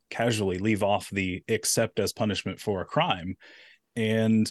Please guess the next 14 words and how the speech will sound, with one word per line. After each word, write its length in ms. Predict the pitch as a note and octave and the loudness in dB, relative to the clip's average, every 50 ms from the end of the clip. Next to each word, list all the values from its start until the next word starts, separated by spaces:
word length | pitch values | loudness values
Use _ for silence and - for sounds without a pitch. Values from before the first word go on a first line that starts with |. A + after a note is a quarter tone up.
| - _ - | -4 _ -4
I 200 | G#2+ A2+ B2+ C3+ | 0 0 2 4
didn't 240 | C3+ C3+ B2 A#2+ A2 | 4 4 4 4 4
know 120 | A2 A2 | 4 2
that 160 | G#2+ G#2+ G#2 | 2 2 0
until 300 | G2 G2 - - G#2 F#2+ | 0 -4 -4 -2 -4 -2
very 280 | F#2 F#2+ B2+ D3+ A#2 F2+ | 0 2 2 2 2 2
recently. 600 | F2 F2 E2+ - - D#2+ E2 E2+ F2 G2 G#2 - | -2 -4 -6 -6 -8 -10 -10 -10 -10 -10 -10 -10
And 100 | G2+ G2+ | -6 -4
then 120 | G2 G2+ G2+ | -2 -2 -2
to 60 | G2+ | 0
find 280 | - A2+ G#2+ G#2+ G2+ | 0 0 0 2 2
out 160 | G#2 G#2 G2+ - | 2 2 0 -2
that 200 | G2 F#2+ F#2 F2 | -4 -6 -6 -6
we 420 | G2 G2 G2 F#2+ F#2+ G2 G2 F#2 | -6 -4 -4 -4 -4 -4 -6 -6